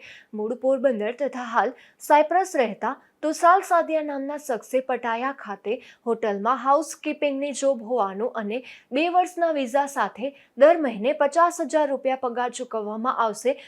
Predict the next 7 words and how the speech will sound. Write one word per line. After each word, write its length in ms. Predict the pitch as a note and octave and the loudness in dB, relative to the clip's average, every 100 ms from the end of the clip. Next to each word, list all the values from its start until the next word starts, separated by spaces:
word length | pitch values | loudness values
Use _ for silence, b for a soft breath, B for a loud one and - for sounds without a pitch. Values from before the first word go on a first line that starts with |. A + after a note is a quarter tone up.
| B | B
તેવું 240 | D4 D4+ C#4 | -2 -2 -2
જણાવી 360 | C#4+ A#3 G3+ C#4 | -2 -2 -2 -2
લાખો 380 | C#4+ D4 D4 F#4 | 0 0 -2 -4
રૂપિયા 380 | D4+ - A#3 B3+ | -2 0 0 2
લઈ 160 | A3+ G#3 | 0 0
લીધા 260 | G3 G3 | -6 -12
હતા. 300 | G3 - G3+ | -10 -6 -6